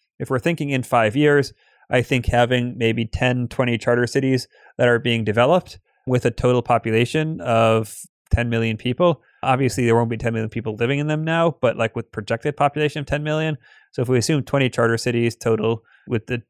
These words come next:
population of ten million or projected population, that means average population in charter cities about a half million,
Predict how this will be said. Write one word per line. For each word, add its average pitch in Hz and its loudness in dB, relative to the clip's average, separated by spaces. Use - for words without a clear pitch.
population 117 0
of 107 -6
ten 135 2
million 113 0
or 113 -8
projected 123 -4
population, 113 -2
that 107 -6
means 110 -8
average 117 0
population 117 -4
in 110 -6
charter 123 0
cities 113 -6
about 107 -4
a 107 -4
half 117 -4
million, 113 -4